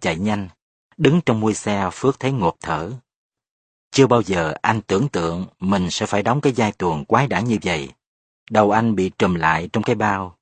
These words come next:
chừa hai lỗ nhỏ khoét trước mặt. Để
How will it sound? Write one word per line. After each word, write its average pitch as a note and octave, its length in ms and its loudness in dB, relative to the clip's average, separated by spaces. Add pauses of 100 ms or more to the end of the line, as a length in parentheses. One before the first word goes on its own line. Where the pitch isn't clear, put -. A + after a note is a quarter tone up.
(440)
chừa G2 340 2
hai G#2 320 -2
lỗ F#2 260 -2
nhỏ F#2+ 480 -2
khoét - 380 -4
trước D3 160 2
mặt. E2 160 -2 (760)
Để A2 260 2